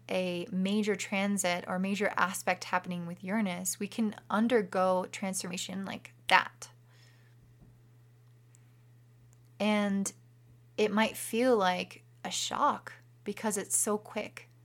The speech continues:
Pluto and Saturn move much slower. They're slower energies.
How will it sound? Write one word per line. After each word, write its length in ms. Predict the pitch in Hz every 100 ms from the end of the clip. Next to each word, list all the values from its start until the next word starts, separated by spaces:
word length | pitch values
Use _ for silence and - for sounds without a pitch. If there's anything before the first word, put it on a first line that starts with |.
| - - - - - - - - - -
Pluto 400 | 233 233 240 233
and 180 | 190
Saturn 420 | 190 202 202 202 185
move 220 | 208 214
much 280 | 185 - -
slower. 560 | - 180 185 226 254 - -
They're 120 | 220
slower 460 | - - 185 202
energies. 840 | 214 196 208 208 226 220 226 -